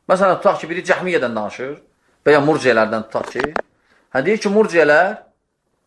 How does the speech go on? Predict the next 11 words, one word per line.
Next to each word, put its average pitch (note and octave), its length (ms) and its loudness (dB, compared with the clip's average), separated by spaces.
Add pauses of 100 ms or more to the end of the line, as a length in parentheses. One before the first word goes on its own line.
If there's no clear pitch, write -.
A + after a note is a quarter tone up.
əməli F3 360 2
imandan D#3+ 400 0
ayırmırlar. G#2+ 480 -4 (560)
E, A2+ 220 -2
daha C3 180 4
doğrusu, C3 320 -2
e, E2 480 -6
ayrırlar. B2+ 560 0 (160)
Və E3+ 120 6
ya, E3+ 80 6
məsələn, E3 420 -2